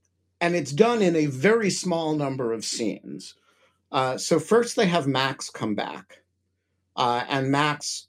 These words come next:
has spent time in the Soviet Union, uh, after spending time in, uh, uh, Odienburg, a, a Nazi concentration camp.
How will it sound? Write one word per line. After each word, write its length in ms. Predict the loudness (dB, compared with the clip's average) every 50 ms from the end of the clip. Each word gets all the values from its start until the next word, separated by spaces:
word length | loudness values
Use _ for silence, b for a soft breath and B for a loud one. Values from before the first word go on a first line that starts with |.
| _ _
has 680 | -6 -2 0 2 2 2 2 0 0 -4 -8 -10 -10 -14 _ _ _ _ _ _ _ _ _ _
spent 460 | _ -10 -10 0 2 2 2 2 -2 -8
time 640 | -6 -2 0 0 2 2 2 0 0 0 -2 -4 -4
in 160 | -4 -2 -2
the 100 | -2 -2
Soviet 440 | -2 -2 -2 -2 0 -2 -4 -6 -6
Union, 800 | -2 0 2 2 2 2 2 2 0 0 0 -2 -2 -4 -6 -8 _ _ _ _ _ _ _ _ _ _ _ _ _ _ _ _
uh, 600 | -2 0 0 0 0 0 0 -2 -2 -4 -6 -8 -10 _ _ _ -2
after 540 | 0 0 0 -2 -2 -2 0 0 0 0 -2
spending 440 | -4 -4 -2 -2 -2 -2 -2 -4 0
time 340 | 0 2 2 2 2 0 -2 -4 -4
in, 500 | -2 -2 -2 0 -2 -2 -4 -6 -8 -10 -12 _ _ _ _ _ _ _ _ _ _ _ -2
uh, 400 | 0 0 2 0 0 -4 -6 -8 -6
uh, 480 | -4 -4 -4 -2 -4 -4 -6 -8 -10 -16 -20 _ _ _ _ _ _
Odienburg, 640 | 4 4 6 6 4 4 2 2 0 0 0 -2 -2
a, 260 | -4 -4 -4 -4 -2
a 40 | 0
Nazi 400 | 2 2 2 2 0 0 -4 -4
concentration 760 | -2 -4 -4 -4 -4 -6 -6 -4 -2 -2 -2 -4 -6 -8 -10
camp. 340 | -10 -12 -12 -12 -12 -14